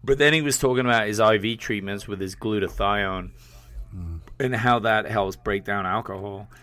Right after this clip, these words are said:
Speaker 1: You know, I don't wanna justify drinking too much by having those things, but hey, at least he's offsetting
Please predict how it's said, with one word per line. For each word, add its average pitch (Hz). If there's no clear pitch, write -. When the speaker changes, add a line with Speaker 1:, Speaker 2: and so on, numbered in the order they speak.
Speaker 1:
You 143
know, 107
I 127
don't 147
wanna 139
justify 104
drinking 104
too 101
much 98
by 90
having 101
those 107
things, 95
but 104
hey, 160
at 113
least 135
he's 123
offsetting 104